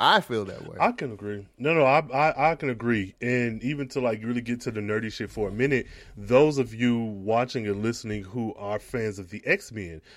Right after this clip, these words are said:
Speaker 2: if you read any of the Dawn of X material since Hickman took over initially, you can tell that there are things that he grew up on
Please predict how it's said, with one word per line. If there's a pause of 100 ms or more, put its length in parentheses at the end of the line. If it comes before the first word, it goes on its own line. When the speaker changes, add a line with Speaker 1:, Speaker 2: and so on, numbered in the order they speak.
(420)
Speaker 2:
if
you
read
any
of
the
Dawn
of
X (640)
material
since
Hickman
took
over
initially, (320)
you
can
tell
that
there
are
things
that
he
grew
up
on